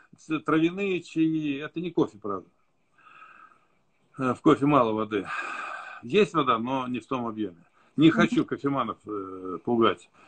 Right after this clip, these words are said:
Speaker 2: Мгм.
Speaker 1: Во-вторых, э, возраст. Вот я так скажу, если у меня заболеет ребенок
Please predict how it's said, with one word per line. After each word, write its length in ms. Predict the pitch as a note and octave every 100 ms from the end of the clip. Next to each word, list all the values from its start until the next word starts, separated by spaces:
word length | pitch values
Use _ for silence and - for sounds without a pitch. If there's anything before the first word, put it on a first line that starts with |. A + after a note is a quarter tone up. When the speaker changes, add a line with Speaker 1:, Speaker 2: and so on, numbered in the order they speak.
| - -
Speaker 2:
Мгм. 220 | G3+ G#3+
Speaker 1:
Во-вторых, 640 | B2 C3+ F3 F3+ D#3+ - C3+
э, 140 | A#2+ -
возраст. 640 | B2 E3+ F3 B2+ G2+ _ _ -
Вот 360 | A2+ D#3+ - _
я 240 | C3+ E3 F#3
так 280 | G#3 F3+
скажу, 440 | - C3+ G#2+ G2+ F#2+ G#2
если 520 | E3+ G3+ - C#3 C3
у 140 | D3
меня 460 | D#3 E3 E3+ C#3+ A2
заболеет 720 | A#2+ B2+ D3 D#3 C#3 A2+ B2
ребенок 460 | B2 C3 F3+ C#3